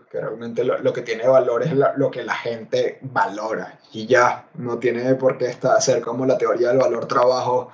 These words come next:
más de corte marxista, que dice que las cosas valen según el trabajo que se le haya dedicado. No, puedes trabajar muchísimo algo, pero si nadie lo quiere, no vale nada. Este, entonces depende de la demanda.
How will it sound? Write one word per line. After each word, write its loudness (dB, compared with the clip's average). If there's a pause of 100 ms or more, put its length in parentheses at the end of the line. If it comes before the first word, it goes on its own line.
(320)
más -4
de 0
corte 2
marxista, -2 (280)
que 2
dice -10
que 2
las -2
cosas -4
valen 2
según -2
el -12
trabajo -2
que 0
se -2
le -2
haya -6
dedicado. 0 (140)
No, -6
puedes 0
trabajar 2
muchísimo 0
algo, 4
pero -6
si -10
nadie -4
lo 4
quiere, 0
no -10
vale -8
nada. -8 (480)
Este, -4 (480)
entonces -2
depende 2
de 2
la -4
demanda. -8